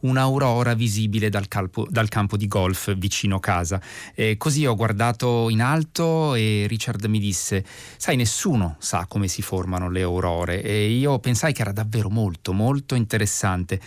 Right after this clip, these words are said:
e alla fine ho finito per studiare le aurore molto tempo dopo." E allora,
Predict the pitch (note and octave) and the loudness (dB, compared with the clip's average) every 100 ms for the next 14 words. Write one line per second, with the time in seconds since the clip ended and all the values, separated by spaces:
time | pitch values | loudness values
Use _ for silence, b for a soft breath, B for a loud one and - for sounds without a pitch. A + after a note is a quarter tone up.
0 | B B B A2 C#3+ - F#2+ F#2 A#2+ A2 | B B B -2 -2 -2 -4 -2 0 0
1 | G#2 - - B2 A2+ G2+ F#2 F#2+ B B | 0 -2 -2 0 2 2 2 -2 B B
2 | B A2+ A2 G#2 F#2+ F#2+ G2 A#2+ A2+ G#2+ | B 2 2 2 2 0 0 0 2 0
3 | G#2+ G#2+ G#2+ G2+ A2 G#2 G2+ G#2 G2 G#2 | -2 0 0 0 2 2 2 2 2 2
4 | F#2 G#3 G3+ A#2 | 2 2 2 0